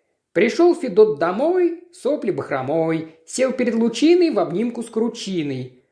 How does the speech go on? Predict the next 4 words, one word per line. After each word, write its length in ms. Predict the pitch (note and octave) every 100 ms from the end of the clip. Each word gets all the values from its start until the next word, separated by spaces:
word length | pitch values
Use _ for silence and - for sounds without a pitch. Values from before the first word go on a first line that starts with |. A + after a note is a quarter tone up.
| _
Жена-красавица 1040 | C#3+ F3+ F#3 - E3+ - A3+ C#4+ C#4 - B3+
на 140 | A#3
шею 380 | A3+ C4+ C4+ D#3+
бросается – 800 | C3+ C#3+ D3+ C#3+ C3+ C#3 E3 -